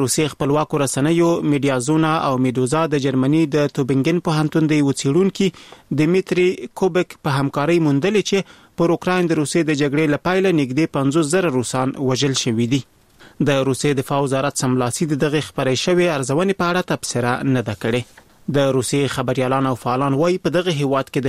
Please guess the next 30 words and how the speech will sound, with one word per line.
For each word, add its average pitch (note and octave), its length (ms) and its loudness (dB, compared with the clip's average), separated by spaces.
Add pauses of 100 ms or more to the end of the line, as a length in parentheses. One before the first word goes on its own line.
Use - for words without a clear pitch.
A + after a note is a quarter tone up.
پوځي C3+ 340 0
مرګ C3 140 -2 (100)
ژوبلې D#3 380 2
په C3 60 0 (100)
اړه E3+ 220 0
راپور C3+ 300 -2
ورکونه D#3+ 440 -2 (360)
له D#3+ 120 2 (120)
ډېرو F#3+ 240 4 (120)
ننګونو D3 520 0
سره A2+ 240 -2
مخامخ A#2 340 -2 (100)
ده A#2 80 0 (360)
او C3+ 80 2
هغه E3+ 320 -2
څوک C#3+ 160 -2
چې - 180 -6
دا D3+ 180 0
کار E3 240 -2
کوي، D#3 240 0 (460)
ځورول C3+ 420 2 (120)
کیږي F#3+ 300 0 (100)
او F3+ 160 2
له F3 140 2
جنایي D3 360 2
احتمالي C#3 460 0 (100)
تورونو D3+ 360 2
سره A2+ 180 -4 (220)
مخامخ A#2+ 380 -2
کیږي. C3+ 300 0